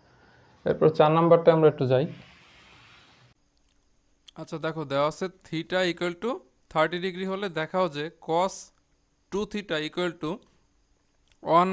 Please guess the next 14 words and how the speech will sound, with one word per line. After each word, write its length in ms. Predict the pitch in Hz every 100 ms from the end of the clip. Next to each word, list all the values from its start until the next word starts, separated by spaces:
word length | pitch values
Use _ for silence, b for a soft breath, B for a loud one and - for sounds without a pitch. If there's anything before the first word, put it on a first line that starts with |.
| 180
minus 300 | 180 196 226 -
tan 140 | 175 180
square 240 | - 190 185
theta 220 | 180 202 226 175
divided 420 | 180 196 170 147 175 _ _ _ _ _ - 165
one 100 | 196 -
plus 260 | 180 240 - _ _ _ _
tan 160 | 165 175 175
square 220 | 208 202
theta। 180 | 170 151 143
এটা 80 | 170
হচ্ছে 140 | 170 175
এক 60 | 165
নম্বর 220 | 185 185